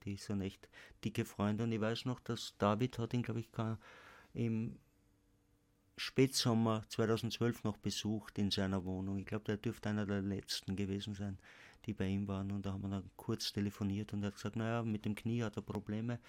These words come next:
und, äh, er geht zurzeit selten hinaus.“ Ja, das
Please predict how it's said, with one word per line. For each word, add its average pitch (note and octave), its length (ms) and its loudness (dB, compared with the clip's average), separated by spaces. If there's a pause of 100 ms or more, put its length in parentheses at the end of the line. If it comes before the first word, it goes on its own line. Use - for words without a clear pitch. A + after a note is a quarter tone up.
(460)
und, G#2+ 580 0 (520)
äh, A2+ 300 0
er A2 120 -2
geht - 460 -4
zurzeit A2+ 500 4
selten A2 420 6
hinaus.“ F#2 800 4
Ja, F#2+ 200 -4 (380)
das - 320 -6